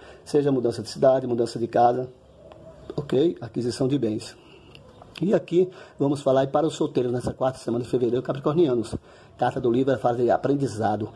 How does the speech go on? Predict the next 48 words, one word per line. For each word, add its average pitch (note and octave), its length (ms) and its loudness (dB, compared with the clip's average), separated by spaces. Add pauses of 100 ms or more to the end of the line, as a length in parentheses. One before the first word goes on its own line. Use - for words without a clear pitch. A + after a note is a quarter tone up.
(260)
É D3+ 80 4
uma E3 100 0
fase E3 180 2
de D#3+ 60 0
aprendizado D#3 640 2
pra E3+ 120 2
vocês D#3 380 0
aí, C#3 80 2
em B2 60 -2
relação, E3 420 2
né, D#3+ 80 4
você C#3+ 240 -2
solteiro, C#3 580 0 (140)
né? B2 160 0 (380)
Você G#2+ 200 -2
tá G#2+ 140 0
analisando A2+ 460 2
melhor A2+ 240 2
assim, A#2 300 -2
né? A2+ 280 -4 (180)
Como D3+ 320 0 (400)
as - 140 -8
partes B2 300 -2
que C3+ 100 -6
você A#2+ 240 -2
errou A#2 180 2
em A2+ 60 0
seus A2 240 -6 (380)
relacionamentos A2+ 480 -2
posteriores, C#3 640 2 (320)
você - 140 -6
tá C3+ 120 -2
aprendendo C3+ 380 -2
com C#3 100 2
isso D#3+ 380 2
e D#3 80 2
você F3 260 2
tá F3+ 220 4
também E3 380 2
aprendendo D#3+ 400 2
a - 20 -4
se E3 160 -2
gostar E3+ 280 2
mais. B2 220 2
Isso - 100 -4
é D#3 40 -2
importante, D#3+ 520 -2
viu? C3+ 180 0